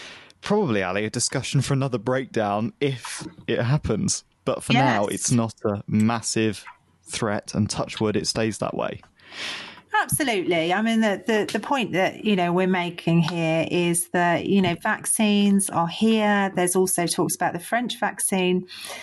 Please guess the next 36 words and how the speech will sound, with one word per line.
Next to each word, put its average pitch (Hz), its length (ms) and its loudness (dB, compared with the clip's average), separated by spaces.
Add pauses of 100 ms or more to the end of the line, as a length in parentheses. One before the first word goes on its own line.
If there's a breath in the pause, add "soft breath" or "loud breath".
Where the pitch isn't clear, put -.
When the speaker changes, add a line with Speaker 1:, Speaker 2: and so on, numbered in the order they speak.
(280 loud breath)
Speaker 2:
um, 175 520 2 (260)
that, 170 280 0
you 190 140 4
know, 170 240 4
that, 175 320 -2
that 151 180 0
might 175 400 2
actually 175 520 0
be 175 200 -2
approved 180 640 -2
this - 240 0
week 170 380 0
as - 160 0
well. 165 340 0
So, 170 540 0 (460 loud breath)
you 339 80 4
know, 214 200 0
we're, 233 320 2
we're 240 280 2
vaccines 226 720 0
aplenty, 170 720 0
and 180 240 2
it - 160 -4
does 190 200 0
seem 180 320 0
that 180 180 2
the 190 120 2
only 180 460 2 (580 loud breath)
slight - 720 -2
problem 170 680 2
with, 175 520 0 (240)
you 185 140 6
know, 165 120 4
the 170 100 -2
vaccine 175 460 0
rollout 170 640 2